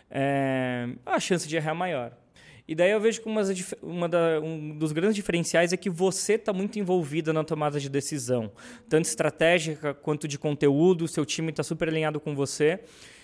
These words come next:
E a agência, ela tem, eu imagino que um flight maior de uma campanha que vocês querem falar, só que isso não engole o projeto que vocês, que vocês fazem com os criadores.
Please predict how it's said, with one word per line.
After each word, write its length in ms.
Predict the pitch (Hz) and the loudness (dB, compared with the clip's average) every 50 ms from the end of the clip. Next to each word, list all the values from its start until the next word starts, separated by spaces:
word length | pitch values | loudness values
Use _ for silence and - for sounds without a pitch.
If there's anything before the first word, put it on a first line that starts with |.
| - _ _ | -20 _ _
E 160 | - 175 180 196 | -4 2 4 4
a 160 | 208 220 220 | 6 6 4
agência, 760 | 208 175 151 175 185 208 240 269 262 - - 170 139 131 - | 2 2 0 0 0 0 0 -2 -2 -2 0 0 0 0 0
ela 220 | - 147 156 165 | 0 2 2 2
tem, 380 | 165 - 190 185 185 180 180 175 | 2 0 -2 -2 -2 -2 -2 -2
eu 60 | 170 | -2
imagino 380 | 165 165 165 156 143 160 156 151 | -2 0 0 0 0 0 -2 -2
que 100 | 156 - | -4 -4
um 100 | 165 196 | -6 -6
flight 680 | 190 - - 165 147 143 156 196 190 - - - - _ _ _ _ - | -6 -2 0 2 2 2 2 0 -4 -10 -12 -12 -14 _ _ _ _ -10
maior 520 | 123 139 143 147 143 135 131 135 147 156 | -4 -2 0 2 2 4 4 4 2 2
de 80 | 151 139 | 0 -4
uma 100 | 127 127 | -6 -6
campanha 360 | - - 131 120 - 131 127 | -6 -6 -6 -4 -4 -4 -4
que 40 | 120 | -4
vocês 140 | - 123 - | -6 -8 -6
querem 200 | - 127 131 127 | -6 -6 -6 -6
falar, 480 | 123 - 143 135 127 123 131 151 170 - - - - - - | -4 -4 -2 0 0 0 -2 -4 -6 -10 -16 -20 -20 -20 -16
só 180 | - - 165 170 170 | -2 2 2 2 2
que 120 | - 190 | 0 -2
isso 160 | 202 196 - | -2 -2 -2
não 220 | 196 180 175 202 233 | -2 0 0 0 0
engole 580 | 247 240 220 175 151 160 160 175 202 214 202 | 0 -2 -2 4 6 6 6 6 6 4 2
o 60 | 208 | -2
projeto 400 | 202 208 190 185 160 175 170 170 | -2 -2 -4 -2 0 0 -2 -2
que 80 | - - | -4 -6
vocês, 200 | - 175 170 - | -6 -6 -6 -8
que 120 | 196 - | -12 -8
vocês 180 | - 170 160 - | -6 -6 -4 0
fazem 240 | - 170 160 160 165 | 2 2 2 2 0
com 160 | - - 160 | -2 -2 -4
os 120 | 156 - | -4 -4
criadores. 840 | - 170 156 165 160 151 143 139 131 123 120 120 113 - - - | -2 0 2 2 2 2 2 2 2 2 0 -4 -6 -10 -14 -14